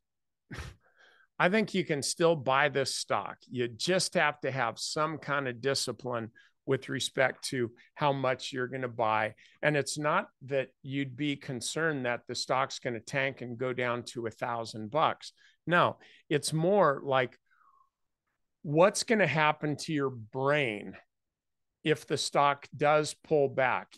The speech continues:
if, if you get one of these from top to bottom, a two hundred and seventy-five dollar move in a day? Is, is that gonna cause your whole brain to go on tilt? Because that's the kind of move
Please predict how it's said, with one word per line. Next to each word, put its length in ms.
if, 200
if 240
you 100
get 340
one 220
of 120
these 600
from 340
top 420
to 120
bottom, 560
a 60
two 320
hundred 360
and 120
seventy-five 1000
dollar 400
move 480
in 160
a 80
day? 540
Is, 240
is 220
that 280
gonna 280
cause 400
your 140
whole 300
brain 460
to 60
go 200
on 300
tilt? 460
Because 380
that's 320
the 80
kind 260
of 60
move 580